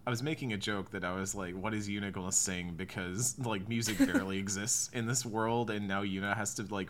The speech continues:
Speaker 1: write all this music. But we are now in an era where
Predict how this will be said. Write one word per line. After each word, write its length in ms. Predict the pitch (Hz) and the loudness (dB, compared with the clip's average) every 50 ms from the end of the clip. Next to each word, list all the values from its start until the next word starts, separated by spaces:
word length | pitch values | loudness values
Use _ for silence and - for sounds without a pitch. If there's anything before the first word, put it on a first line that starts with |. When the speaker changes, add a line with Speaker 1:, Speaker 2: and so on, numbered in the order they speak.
| - 92 | -4 -4
Speaker 1:
write 280 | 90 87 87 90 92 - - | -2 0 0 0 -2 -4 -4
all 120 | 107 98 | -2 -2
this 180 | 98 92 - 98 | -2 -4 -4 -4
music. 320 | 92 90 95 113 127 - - | -4 -4 -2 -4 -4 -4 -4
But 200 | - 98 95 95 - - - - - - - - - - - - - - - | -2 -2 -2 -2 -4 -8 -12 -16 -16 -16 -16 -18 -18 -18 -20 -20 -14 -4 0
we 140 | 120 113 117 | 2 4 6
are 160 | 113 117 120 | 6 6 6
now 220 | 117 107 104 101 107 | 4 4 2 2 2
in 100 | 107 104 | 2 0
an 80 | 95 82 | -2 0
era 320 | 80 98 104 107 101 95 | 2 2 2 2 2 0
where 460 | 90 87 90 90 90 87 90 92 - | 0 -2 0 0 0 2 0 -2 -2